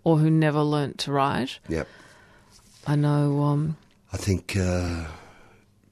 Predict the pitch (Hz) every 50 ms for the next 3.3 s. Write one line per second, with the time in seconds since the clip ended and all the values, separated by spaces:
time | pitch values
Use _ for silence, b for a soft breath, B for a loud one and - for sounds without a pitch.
0 | _ - 147 151 143 123 135 127 - - - - - - - 170 - 113 - 127
1 | - 139 - - - 180 180 151 - - - 95 90 - - - - - 220 262
2 | 302 330 175 170 - - B B B B B B B B - - 110 117 113 113
3 | 117 113 117 123 117